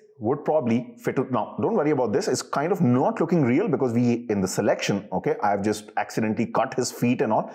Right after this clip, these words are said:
but like I said, we're not worrying about that. So this will work better because there are two things that are helping us here, okay? The horizon and the angle of the shot are similar to the environmental shot.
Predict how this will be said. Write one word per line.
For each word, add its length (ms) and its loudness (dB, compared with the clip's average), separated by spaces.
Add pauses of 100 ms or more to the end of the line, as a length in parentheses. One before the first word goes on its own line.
(120)
but 80 0
like 140 2
I 60 -2
said, 120 2
we're 120 2
not 160 2
worrying 300 0
about 240 0
that. 180 -16 (220)
So 80 -2 (100)
this 240 -4
will 120 2
work 400 -2
better 200 2
because 260 0
there 100 0
are 160 -12
two 160 2
things 240 0
that 140 0
are 60 0
helping 360 0
us 120 0
here, 260 -4 (100)
okay? 220 -2 (340)
The 100 -2
horizon 480 0
and 140 4
the 80 2
angle 260 2
of 80 0
the 80 2
shot 300 0
are 40 -2
similar 380 2 (400)
to 80 2
the 80 2
environmental 520 0
shot. 380 -2